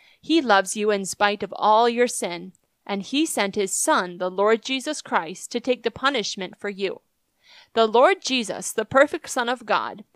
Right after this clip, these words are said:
willingly suffered, bled, and died on a cross for you. And the Bible says in First John one seven, "The blood of Jesus Christ, his Son, cleanseth us from all sin."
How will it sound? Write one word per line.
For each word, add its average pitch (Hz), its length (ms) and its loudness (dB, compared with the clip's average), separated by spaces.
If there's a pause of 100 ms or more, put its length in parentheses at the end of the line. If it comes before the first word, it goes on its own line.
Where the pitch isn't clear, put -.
(240)
willingly 339 680 0
suffered, 262 720 -2
bled, 294 480 2
and 277 200 -4
died 226 340 4
on 226 100 -4
a 233 80 -4
cross 190 440 0
for - 160 -6
you. 180 320 -6 (580)
And 247 180 2
the 262 80 4
Bible 320 420 2
says - 540 -4
in 233 140 -2
First - 480 2
John 202 360 2
one 208 280 0
seven, 220 540 -2 (400)
"The 226 100 2
blood 240 420 2
of 190 160 -6
Jesus 233 440 -6
Christ, - 580 0 (160)
his 254 360 2
Son, 214 460 -2 (240)
cleanseth 311 600 0
us 180 280 -2
from 240 220 -2
all 185 280 2
sin." 277 500 -2